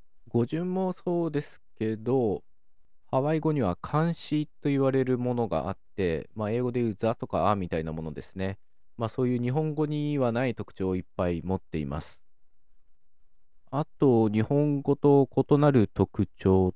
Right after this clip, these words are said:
として、まあ、代名詞の体系がかなりしっかりしていて、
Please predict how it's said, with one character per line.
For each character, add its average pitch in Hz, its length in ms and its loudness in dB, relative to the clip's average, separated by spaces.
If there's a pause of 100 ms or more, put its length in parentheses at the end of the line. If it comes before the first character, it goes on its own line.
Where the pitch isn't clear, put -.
と 90 140 0
し - 240 -12 (240)
て、 101 460 2 (1120)
ま 123 140 4
あ、 104 40 4
代 131 240 4
名 214 160 2
詞 123 380 0
の 101 160 0
体 104 240 0
系 104 140 0
が 101 200 6
か - 140 -4
な 127 80 0
り 80 100 -2
し - 160 -8
っ - 20 -20
か 131 120 0
り 90 80 -2
し - 100 -14
て 90 100 -2
い 82 60 -2
て、 90 340 -2